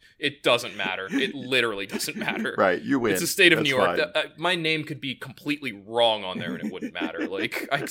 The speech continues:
Speaker 1: I'm still allowed to vote because that's the law in New York, where I get to vote not just three times, but also for every, uh, for every, uh, undocumented immigrant.
Speaker 2: Mm-hmm.
Speaker 1: And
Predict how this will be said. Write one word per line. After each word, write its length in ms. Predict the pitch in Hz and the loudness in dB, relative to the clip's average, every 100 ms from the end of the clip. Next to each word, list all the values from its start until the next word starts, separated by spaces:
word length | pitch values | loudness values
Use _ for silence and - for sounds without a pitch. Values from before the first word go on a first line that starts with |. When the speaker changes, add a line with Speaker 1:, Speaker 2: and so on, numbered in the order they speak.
| 151 | -2
Speaker 1:
I'm 140 | 139 | -2
still 300 | 131 - 165 | -2 -4 0
allowed 260 | 139 131 127 | 2 4 2
to 60 | 120 | 0
vote 240 | 117 110 | -4 -4
because 240 | 117 113 - | -6 -10 -4
that's 280 | 104 104 - | -4 -4 -8
the 100 | 107 | -6
law 240 | 98 90 | -4 -4
in 80 | 85 | -8
New 80 | 85 | -14
York, 300 | 80 67 - | -14 -14 -8
where 120 | 101 | -4
I 40 | 110 | 0
get 160 | 113 - | 0 -4
to 60 | |
vote 320 | 113 120 113 - _ _ _ | -6 -4 -4 -10 _ _ _
not 360 | 120 127 156 - | -4 0 2 2
just 300 | 175 156 - | 0 0 -4
three 260 | 135 143 160 | -2 -2 -2
times, 680 | - 127 110 107 104 104 - _ _ _ | 0 2 4 2 -2 -10 -16 _ _ _
but 120 | 120 - | -8 2
also 580 | 127 131 139 127 123 | 2 2 0 0 0
for 500 | 120 - 117 110 110 | -6 -6 -2 0 0
every, 680 | 123 135 143 143 135 131 135 - | 0 0 2 2 0 -2 -8 -6
uh, 420 | 104 101 101 98 - _ _ _ _ _ _ | -2 0 0 -2 -4 _ _ _ _ _ _
for 220 | - 123 | -8 -2
every, 540 | 131 117 127 123 120 110 _ _ _ | 0 0 -2 -4 -4 -6 _ _ _
uh, 440 | 98 95 92 90 87 | -6 -4 -2 -4 -4
undocumented 760 | 120 117 110 - 104 95 95 - | -4 0 0 0 -4 -6 -6 -4
immigrant. 460 | 147 170 196 202 - _ - | -2 -2 -2 -4 -14 _ -20
Speaker 2:
Mm-hmm. 360 | - - 147 113 | -20 -20 -10 -4
Speaker 1:
And 800 | 117 117 113 113 113 113 113 | -2 2 2 2 -2 -6 -12